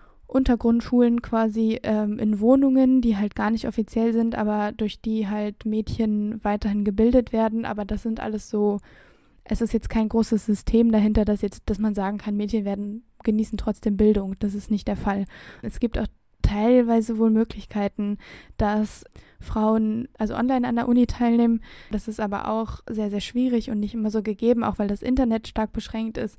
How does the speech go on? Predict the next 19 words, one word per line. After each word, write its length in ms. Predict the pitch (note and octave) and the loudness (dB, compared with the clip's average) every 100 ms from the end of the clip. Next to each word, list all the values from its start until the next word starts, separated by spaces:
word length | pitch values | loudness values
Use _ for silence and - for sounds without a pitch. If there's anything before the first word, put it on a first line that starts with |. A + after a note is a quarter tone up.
| - - - - | -20 -20 -20 -8
und 160 | A3 G3+ | -6 -6
die 60 | |
Internetbedingungen 960 | - A3 G#3+ G#3 - G3 A3+ B3+ A#3+ A#3 | -6 -4 -2 -4 -6 0 2 2 2 2
nicht 220 | A3+ - | 0 0
so 180 | A#3+ A3 | 0 0
gegeben 420 | A3+ G#3+ A3+ A3+ | -2 0 0 0
sind 220 | A3 A3 | -2 -6
und 100 | - | -8
natürlich 460 | G#3 G3+ A3+ A3 A3+ | -10 -6 -4 -4 -4
auch 160 | F#3+ | -6
nicht 200 | G#3+ G#3+ G#3+ | -4 -4 -4
alle 180 | G#3 | -4
diese 240 | G3+ G3+ G#3+ | -4 -4 -2
technische 440 | - G#3 G#3+ - | -2 -2 -6 -2
Ausstattung 480 | - D4 C4+ B3+ A3+ | -2 0 -2 0 0
dafür 300 | A3 A3 G3+ | 2 0 0
haben. 320 | G#3+ G#3 G#3 - - - - - _ _ - | -2 -2 -4 -8 -18 -20 -20 -20 _ _ -10
Ja, 280 | G3+ G3 G#3+ - - - | -8 -6 -10 -16 -16 -8
und, 500 | A3 G#3+ G3+ - | -6 -6 -8 -16